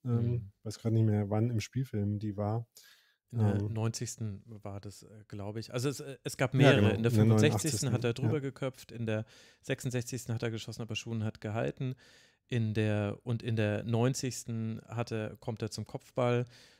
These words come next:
Speaker 2: und Schuhen
Speaker 1: Genau,
Speaker 2: hat
Speaker 1: das
Speaker 2: den
Speaker 1: war
Speaker 2: Ball
Speaker 1: nochmal eine
Speaker 2: geköpft.
Speaker 1: ziemlich frei, ein ziemlich freier Kopfball. Ne, dass er mir etliche gute Abschlüsse hat, zeigt ja auch, dass er in die Position gekommen ist, aber
Speaker 2: Mhm.
Speaker 1: ist Reiz ja bei dem, äh,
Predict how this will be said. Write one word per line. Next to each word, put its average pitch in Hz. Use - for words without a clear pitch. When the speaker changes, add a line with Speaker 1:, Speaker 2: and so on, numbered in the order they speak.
Speaker 2:
und 117
Schuhen -
Speaker 1:
Genau, 113
Speaker 2:
hat 107
Speaker 1:
das 107
Speaker 2:
den 107
Speaker 1:
war 117
Speaker 2:
Ball -
Speaker 1:
nochmal 104
eine 101
Speaker 2:
geköpft. -
Speaker 1:
ziemlich 110
frei, -
ein 117
ziemlich 113
freier 110
Kopfball. 120
Ne, 127
dass 123
er 120
mir 117
etliche 123
gute 127
Abschlüsse 131
hat, 131
zeigt 123
ja 120
auch, 113
dass 117
er 117
in 110
die 110
Position 120
gekommen 135
ist, 139
aber 107
Speaker 2:
Mhm. 104
Speaker 1:
ist 131
Reiz 110
ja 110
bei 107
dem, 107
äh, 107